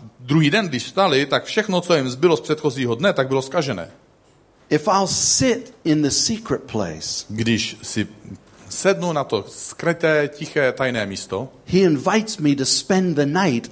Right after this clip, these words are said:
Speaker 2: under the protection and provision of his wings.
Speaker 1: tak mě zve k tomu, abych strávil zbytek dne, jsem pozvaný do toho, abych zbytek dne byl ve stínu, v příbytku, pod ochranou a v péči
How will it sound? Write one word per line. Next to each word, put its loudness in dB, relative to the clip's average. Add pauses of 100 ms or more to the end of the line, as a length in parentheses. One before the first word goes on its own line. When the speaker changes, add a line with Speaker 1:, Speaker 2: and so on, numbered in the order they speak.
(100)
Speaker 2:
under 0
the -4
protection -4
and 0
provision 0
of -2
his -4
wings. -8
Speaker 1:
tak -6
mě -4
zve 0
k -12
tomu, 0
abych -2
strávil 0
zbytek -4
dne, -2
jsem -6
pozvaný -2
do 0
toho, -4
abych -4
zbytek -2
dne -2
byl -2 (300)
ve 0
stínu, -4
v -16
příbytku, -6
pod -6
ochranou -2
a -4
v -8
péči -2